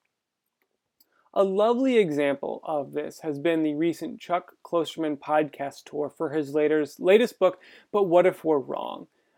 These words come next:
I'm a huge Klosterman fan, and I liked his interview with Russ Roberts the most. If you haven't read Klosterman's book yet, the premise is, uh, that we can't predict what will be remembered in any certain time period.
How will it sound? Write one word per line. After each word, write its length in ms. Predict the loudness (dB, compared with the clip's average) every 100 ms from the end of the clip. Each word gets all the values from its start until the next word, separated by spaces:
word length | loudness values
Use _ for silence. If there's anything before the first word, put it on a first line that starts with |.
| -6
I'm 280 | -2 2 2
a 300 | 2 2 -2
huge 360 | 0 2 2
Klosterman 560 | 0 -2 -2 -2 -4 -4
fan, 420 | -4 -4 -2 -6 -12 -20 -8
and 140 | -4
I 60 | 2
liked 320 | 4 4 2
his 200 | 0 -2
interview 500 | -2 -2 0 2 2
with 240 | 2 -2 -4 _ -4
Russ 300 | 0 0 0
Roberts 680 | -2 2 4 2 -6 -14
the 120 | -12 -6
most. 460 | -4 -6 -12 -20 _ _ _ _ _
If 120 | -8 -2
you 100 | 2
haven't 260 | 2 0
read 220 | -2 -2
Klosterman's 500 | 0 -2 0 -4 -4
book 260 | -2 -4 -4
yet, 280 | -8 -14 -12
the 60 | -14
premise 500 | -2 2 2 0 -6
is, 480 | -6 -2 0 0 -2 _ _ -12
uh, 240 | -12 -12
that 300 | -2 -2 -2 _ -2
we 160 | 0
can't 320 | 0 -2 -4 -4
predict 360 | 0 0 0
what 100 | -2
will 160 | 0 2
be 80 | 2
remembered 540 | 0 0 0 0 -2
in 120 | -4
any 240 | -6 -4 -4
certain 340 | -6 -10 -10
time 320 | -12 -14 -12
period. 540 | -14 -16 -14 -14 -16